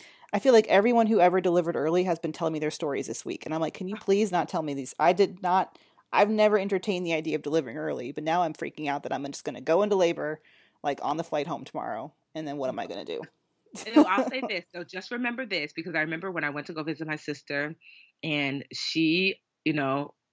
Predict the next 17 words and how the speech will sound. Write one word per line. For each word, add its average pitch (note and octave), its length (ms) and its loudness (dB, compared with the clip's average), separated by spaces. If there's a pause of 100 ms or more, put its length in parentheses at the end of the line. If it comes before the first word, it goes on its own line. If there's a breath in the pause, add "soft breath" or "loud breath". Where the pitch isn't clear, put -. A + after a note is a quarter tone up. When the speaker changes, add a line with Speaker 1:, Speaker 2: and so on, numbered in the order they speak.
(260)
Speaker 2:
I D#3 80 0
had E3 220 0
to F#3+ 80 -6
tell F3+ 220 -2
her, C#3+ 400 -8
"Okay, C#3 360 -6
so C3+ 300 -6
remember D3 440 -4
that C#3+ 160 -4
your C#3 160 0
husband F3+ 480 -6
is - 180 -10
also - 360 -2
a C3 40 -10
new C3 160 -4
parent." - 500 -10 (680 loud breath)
Um, C#3 420 -4